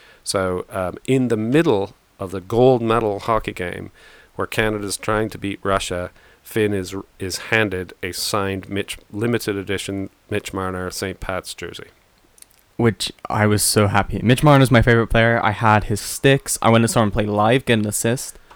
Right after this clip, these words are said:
Speaker 2: and now I got a signed Saint Pat's jersey.
Speaker 1: Totally amazing. Totally amazing that that happened. Um, somewhere in there.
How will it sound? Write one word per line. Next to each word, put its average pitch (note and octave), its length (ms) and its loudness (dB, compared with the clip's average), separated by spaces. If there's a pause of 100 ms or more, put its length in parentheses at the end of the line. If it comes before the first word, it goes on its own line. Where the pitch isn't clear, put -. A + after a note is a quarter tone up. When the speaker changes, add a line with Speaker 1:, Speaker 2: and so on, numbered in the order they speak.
(280)
Speaker 2:
and G#2+ 140 0
now A2 80 6
I A2+ 120 6
got A2+ 200 2
a G#2+ 80 0
signed G#2+ 460 0 (100)
Saint G#2 180 -4
Pat's A2 220 -2
jersey. G2+ 320 -6 (200)
Speaker 1:
Totally A#2+ 320 2
amazing. E2+ 380 -6 (120)
Totally A2+ 300 -4
amazing F#2 360 -6
that E2+ 120 -8
that F2 180 -6
happened. E2+ 340 -10 (500)
Um, F2+ 400 -8 (380)
somewhere E3 460 4
in A2 120 2
there. F#2 320 -2